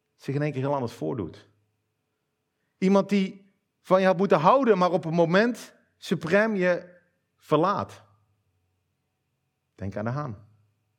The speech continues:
Iemand die je had moeten beschermen, maar misbruik maakt van je kwetsbaarheid. Iemand die je helemaal vertrouwde en met je diepste gevoelens deelde en je geheimen.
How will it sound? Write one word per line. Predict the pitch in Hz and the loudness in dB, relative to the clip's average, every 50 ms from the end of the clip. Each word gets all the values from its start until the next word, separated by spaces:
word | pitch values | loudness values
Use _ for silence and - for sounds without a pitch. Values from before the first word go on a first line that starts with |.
| _ _ _ _ _ _ _ - - _ _ _ _ _ _ _ _ _ _ _ _ _ _ _ _ _ _ _ _ _ _ _ _ _ | _ _ _ _ _ _ _ -20 -20 _ _ _ _ _ _ _ _ _ _ _ _ _ _ _ _ _ _ _ _ _ _ _ _ _
Iemand | - 214 214 220 220 208 - | 0 2 4 4 4 2 0
die | 220 214 | 2 4
je | 202 180 | 4 4
had | 180 214 180 | 4 4 2
moeten | 180 202 175 196 170 | 0 -2 -2 -2 -2
beschermen, | 156 180 - - 220 233 226 208 151 107 87 - - - _ _ _ _ _ _ _ _ _ _ _ _ _ _ | -2 -4 -2 0 0 0 0 0 -2 -4 -6 -8 -14 -20 _ _ _ _ _ _ _ _ _ _ _ _ _ _
maar | _ 131 131 131 | _ -6 -4 -4
misbruik | 151 185 190 185 - 139 123 107 95 | -2 -4 -4 -6 -8 -8 -8 -6 -6
maakt | 104 104 92 92 92 - | -6 -6 -6 -6 -8 -10
van | - 107 104 | -12 -12 -10
je | 101 104 | -10 -8
kwetsbaarheid. | - 147 143 - - 127 110 95 147 - - _ _ _ _ _ _ _ _ _ _ _ _ _ _ _ _ _ _ _ _ _ _ _ _ _ _ _ _ _ _ _ _ _ _ _ _ _ _ _ _ _ _ _ _ _ _ | -8 -10 -10 -10 -12 -12 -12 -12 -12 -14 -14 _ _ _ _ _ _ _ _ _ _ _ _ _ _ _ _ _ _ _ _ _ _ _ _ _ _ _ _ _ _ _ _ _ _ _ _ _ _ _ _ _ _ _ _ _ _
Iemand | - 165 165 190 180 185 | -6 -4 -2 -2 -2 -2
die | 185 170 | -2 0
je | 165 | 0
helemaal | 147 143 175 240 262 262 262 254 247 240 214 | 2 4 4 2 2 2 2 2 2 0 0
vertrouwde | 185 196 - - 185 180 170 151 120 107 90 95 - - - | -2 -4 -4 -2 0 0 2 2 0 0 -2 -4 -10 -8 -2
en | - 160 | 0 2
met | 185 196 190 | 2 2 2
je | 202 190 143 135 | 0 -2 -2 0
diepste | 165 269 269 277 269 - 262 240 180 | 0 2 2 2 0 -4 -4 0 2
gevoelens | 208 202 151 165 254 262 262 214 151 | 2 2 2 2 0 2 2 2 2
deelde | 147 185 180 170 143 113 107 98 | 2 2 4 4 2 2 0 -2
en | - 151 180 | -2 -2 0
je | 175 139 | 0 2
geheimen. | 175 170 160 202 240 262 240 185 131 98 90 87 - - | 2 2 2 2 0 0 0 0 0 -2 -4 -8 -14 -20